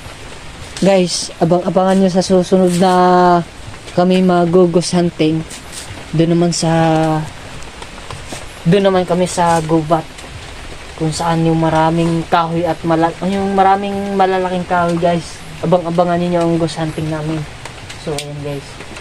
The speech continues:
So, natat-, natakot talaga ako kanina, eh.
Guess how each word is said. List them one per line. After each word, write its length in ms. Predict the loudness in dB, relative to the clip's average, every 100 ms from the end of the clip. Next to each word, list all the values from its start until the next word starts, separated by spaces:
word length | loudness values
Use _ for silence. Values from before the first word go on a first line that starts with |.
| -16 -14 -14 -14 -16 -14 -14 -14 -16 -14 -14 -14 -14 -16 -12
So, 160 | 0 2
natat-, 400 | 4 2 0 -2 -16 -16 -16 -12 -6
natakot 460 | -4 -2 -2 -2 -2
talaga 320 | -2 0 0
ako 120 | 0 -2
kanina, 380 | -2 0 -2 -2
eh. 140 | -6